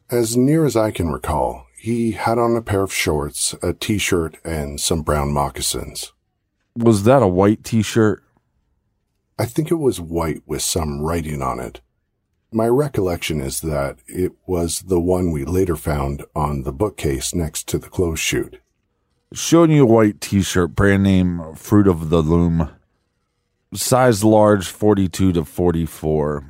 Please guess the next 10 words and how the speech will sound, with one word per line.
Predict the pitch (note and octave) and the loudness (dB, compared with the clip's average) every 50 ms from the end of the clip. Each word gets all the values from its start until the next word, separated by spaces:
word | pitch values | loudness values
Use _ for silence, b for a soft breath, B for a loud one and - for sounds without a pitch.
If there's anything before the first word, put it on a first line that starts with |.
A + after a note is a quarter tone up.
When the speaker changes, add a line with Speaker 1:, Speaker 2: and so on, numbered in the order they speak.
| - - | -14 -6
Speaker 2:
with | F2+ F#2 F2+ E2 | -4 -2 -2 0
writing | F2 E2+ F2+ G2 G2+ F#2+ F#2 F2 D#2+ | 0 2 2 4 4 4 2 2 2
on | E2+ E2+ | 2 0
the | D#2 D2 | 0 -2
front | - - - D#2+ D2+ D2+ D2 - _ _ _ | -4 -4 -2 -2 0 0 -2 -6 _ _ _
in | - F#2 F2 D#2+ | -2 0 0 0
purple | - - F#2 F2+ D#2+ - E2 E2 | 0 0 -2 0 0 -2 -2 -2
and | D#2+ C#2+ B1+ | 0 -2 0
black | - D2 D2+ D2+ D2+ D2 - - | 0 0 0 0 -2 -4 -6 -8
ink | - D2 D2+ D2+ C2+ - - | -6 -4 -4 -4 -6 -8 -12